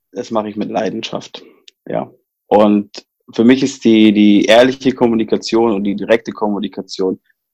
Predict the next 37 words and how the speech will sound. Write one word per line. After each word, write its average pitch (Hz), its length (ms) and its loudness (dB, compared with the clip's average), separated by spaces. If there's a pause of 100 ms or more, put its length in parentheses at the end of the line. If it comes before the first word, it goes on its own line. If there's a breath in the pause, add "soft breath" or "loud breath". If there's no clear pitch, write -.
eins 107 200 0
der 104 140 0
wichtigsten, 113 800 -2 (460 soft breath)
äh, 107 220 0
Sachen, 107 360 0 (140)
die 113 140 -2
es 107 120 -4
gibt. - 340 -4 (640 soft breath)
Denn 101 240 -2
um 110 120 -2
den 110 160 0
heißen 110 300 2
Brei 107 240 6
rum, 120 380 2
drumherum 117 520 0
reden 113 460 0
oder, 101 580 -2
ähm, 101 280 -16
halbgare 104 560 -2
Geschichten, 107 540 -10
das, - 440 -16
das 107 160 -8
ist 107 60 -10
etwas, - 320 -8
was 98 140 -4
ich - 100 -16
überhaupt 101 300 -4
nicht - 160 -4
mag. 110 320 2 (1600 loud breath)
Und, 98 540 0
äh, 92 180 2
das 117 260 2
muss 226 180 4
er 208 140 4
über 170 160 0
mich 160 220 -4
wissen. - 400 -4